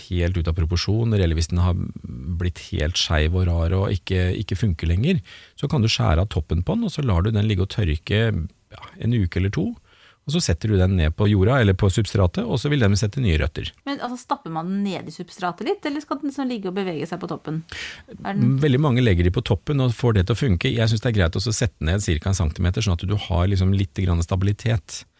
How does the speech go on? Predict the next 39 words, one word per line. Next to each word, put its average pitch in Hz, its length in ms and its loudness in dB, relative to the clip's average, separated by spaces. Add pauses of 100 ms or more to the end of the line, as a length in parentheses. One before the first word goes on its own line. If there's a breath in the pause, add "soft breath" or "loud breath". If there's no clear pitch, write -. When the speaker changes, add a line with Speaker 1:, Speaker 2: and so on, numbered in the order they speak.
(380 soft breath)
Speaker 2:
Ja. 107 280 0
Speaker 1:
Eh, 104 260 2
og 101 260 0
at 107 60 0
man 107 160 4
da 95 60 2
får 101 200 0
litt 101 220 -2
grann 92 240 4
røtter 90 340 0
på - 160 -4
undersiden. 80 460 0
Altså, 98 140 0 (340)
det 92 160 -4
er 90 220 2
jo - 100 2
veldig 87 160 0
sånn 87 300 2
grusaktig 92 640 -2
dette 87 240 -2
her, 120 160 2
og 98 80 2
det 95 80 0
er 98 80 0
bare 90 80 0
sånn 87 100 0
at 78 60 -4
den 95 160 -2
får 92 160 -2
støtte, - 340 -2
at 107 60 0
den 92 160 0
ikke, 92 160 -4
den 92 240 0
Speaker 2:
Mm. 95 80 2
Speaker 1:
hvelver 85 320 4
rundt 85 160 0
oppi 101 160 -2
potta. 107 300 0